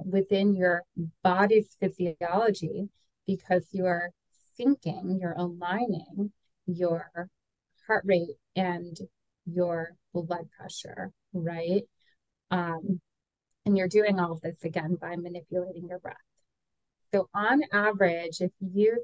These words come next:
slow your breathing down to a pace of about, um, six breaths per minute, right? That's, that's on average across all adults, right?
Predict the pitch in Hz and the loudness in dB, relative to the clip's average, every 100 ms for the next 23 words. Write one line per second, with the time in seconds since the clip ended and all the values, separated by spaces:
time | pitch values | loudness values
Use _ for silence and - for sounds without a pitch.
0 | - 208 214 220 214 202 202 226 240 175 | 2 2 6 4 6 4 4 2 0 0
1 | 165 165 185 - _ - - 190 185 185 | -2 -2 -4 -4 _ -8 -2 0 0 -2
2 | - 190 180 - 190 185 185 170 170 175 | -4 -2 -2 0 0 0 0 -2 -4 -8
3 | - _ _ _ _ _ - 180 170 170 | -12 _ _ _ _ _ -4 -4 -4 -10
4 | 180 180 _ _ _ - _ _ - 240 | -14 -16 _ _ _ -20 _ _ -2 -2
5 | - - _ 208 190 180 - _ - 170 | -4 -20 _ 4 4 2 -8 _ 0 0
6 | 170 143 - _ - - _ _ _ - | 0 -6 -14 _ -20 -20 _ _ _ -6
7 | 180 170 175 185 170 160 - 180 165 190 | -4 -2 -4 -4 -6 -8 -2 -2 2 2
8 | 196 185 175 170 175 165 185 170 165 - | 0 0 0 0 -2 -4 -6 -6 -8 -10
9 | - 165 165 170 160 - _ _ _ - | -8 -6 -6 -6 -6 -10 _ _ _ -10
10 | 175 165 165 | -4 -2 -2